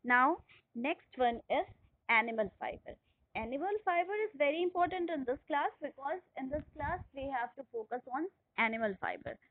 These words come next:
So animal fibers are the fiber that we get from animals. That fibers are made up of proteins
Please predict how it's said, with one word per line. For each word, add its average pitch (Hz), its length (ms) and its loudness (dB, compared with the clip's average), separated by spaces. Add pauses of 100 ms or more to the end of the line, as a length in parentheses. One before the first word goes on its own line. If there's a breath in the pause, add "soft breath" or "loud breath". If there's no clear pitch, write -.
(380)
So - 80 0 (120)
animal 294 320 4 (100)
fibers 370 420 6
are 330 120 6
the 339 180 2
fiber 285 340 6 (120)
that 269 160 4
we 269 100 -4
get 233 280 2
from 320 160 4 (400)
animals. 214 480 6 (160)
That 220 220 2
fibers 240 360 2 (120)
are 247 240 8 (120)
made 233 220 -2
up 262 140 0
of 277 200 6 (460)
proteins 247 520 4